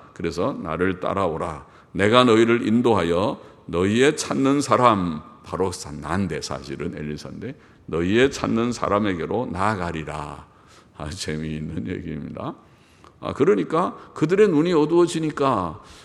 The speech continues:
그 엘리사를, 엘리사로 바로 뭐, "저 사람 누군가?" 예, 아마 노인이겠죠. 나이가 좀 든 노인이겠죠. 아, 그,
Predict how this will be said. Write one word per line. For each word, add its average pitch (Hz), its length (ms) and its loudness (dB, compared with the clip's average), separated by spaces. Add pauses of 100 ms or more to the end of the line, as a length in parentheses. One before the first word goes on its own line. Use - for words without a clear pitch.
(140)
그 180 180 -2
엘리사를, 104 760 0
엘리사로 113 520 2
바로 135 220 2
뭐, 143 140 -2
"저 85 180 -6
사람 131 340 -4
누군가?" 92 800 -4 (260)
예, - 80 -12 (200)
아마 85 360 -12
노인이겠죠. 85 800 -4 (140)
나이가 80 360 -8
좀 85 220 -8
든 87 220 -6
노인이겠죠. 82 840 -8 (480)
아, 139 260 -8 (120)
그, 127 520 -2